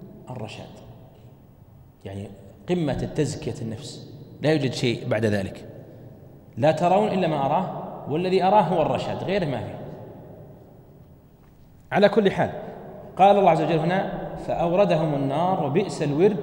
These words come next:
المورود". بئس الورد المورود، الورد من الإيراد،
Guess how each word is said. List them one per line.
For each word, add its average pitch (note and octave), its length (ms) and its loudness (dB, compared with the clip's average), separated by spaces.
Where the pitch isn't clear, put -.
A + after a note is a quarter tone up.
المورود". C3+ 640 -2
بئس G#3+ 300 0
الورد F#3 340 4
المورود، D#3 680 0
الورد F3 380 2
من F3+ 180 0
الإيراد، D3+ 540 0